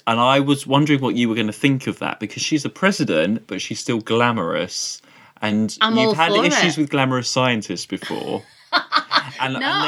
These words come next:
Speaker 1: there's
Speaker 2: was
Speaker 1: a
Speaker 2: all
Speaker 1: scene
Speaker 2: for
Speaker 1: where the
Speaker 2: it.
Speaker 1: president, she's in, pretty much brought a spa into her office <laughs> and
Speaker 2: Oh my
Speaker 1: she's having
Speaker 2: gosh.
Speaker 1: the massage. And I was thinking, is it, I, what are you thinking about representation of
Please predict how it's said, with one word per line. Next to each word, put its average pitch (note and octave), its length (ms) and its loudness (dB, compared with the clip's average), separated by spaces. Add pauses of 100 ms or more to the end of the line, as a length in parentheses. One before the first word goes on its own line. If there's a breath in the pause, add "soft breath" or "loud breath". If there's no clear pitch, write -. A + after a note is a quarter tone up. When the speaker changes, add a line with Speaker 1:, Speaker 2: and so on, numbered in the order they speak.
Speaker 1:
there's D#4 60 0
Speaker 2:
was D4+ 80 0
Speaker 1:
a D4+ 80 0
Speaker 2:
all D4 80 0
Speaker 1:
scene F3 140 0
Speaker 2:
for F#3 140 2
Speaker 1:
where - 80 2
the G3+ 140 2
Speaker 2:
it. - 40 2
Speaker 1:
president, C#3+ 360 0
she's C#3 220 -2 (160)
in, C3+ 180 0 (100)
pretty D#3+ 200 0
much B2+ 240 0
brought A#2 160 0
a - 20 -2
spa A#2+ 420 2
into G2+ 280 -2
her G#2 80 2
office - 720 0
<laughs> - 100 -4
and F#3 80 4
Speaker 2:
Oh G3+ 40 4
my G3 40 2
Speaker 1:
she's D3 160 0
having C#3+ 380 2
Speaker 2:
gosh. C3 120 0
Speaker 1:
the C#3+ 60 2
massage. C3+ 300 2
And A3+ 220 -4
I C3 40 2
was B2+ 160 2
thinking, C3 380 2 (400 loud breath)
is C#3 260 4
it, C#3+ 240 4
I, B2+ 220 6
what C3+ 180 4
are - 40 6
you D#3 40 6
thinking C#3+ 220 2
about B2+ 160 2
representation G#2+ 1200 0
of F#2+ 340 -2